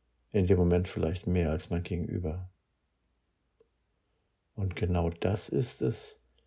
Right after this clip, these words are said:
was heilt. Denn in dem werde ich Jesus ähnlich,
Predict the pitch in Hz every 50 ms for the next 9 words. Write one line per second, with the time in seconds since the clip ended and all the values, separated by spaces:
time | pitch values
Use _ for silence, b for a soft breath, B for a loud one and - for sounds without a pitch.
0 | _ _ _ _ _ _ - _ _ - 107 104 - - - - - 110 107 101
1 | 90 82 80 82 82 87 _ - - - _ _ _ _ _ _ _ _ _ _
2 | _ _ _ _ _ _ _ _ _ _ _ _ _ _ _ _ _ _ _ _
3 | _ _ _ _ _ _ _ _ _ _ _ - 104 98 92 87 90 87 90 -
4 | 131 139 135 113 87 80 78 - - 98 107 87 90 92 90 98 92 92 98 101
5 | 104 101 104 101 98 - - - 107 98 87 80 80 78 82 - - - - _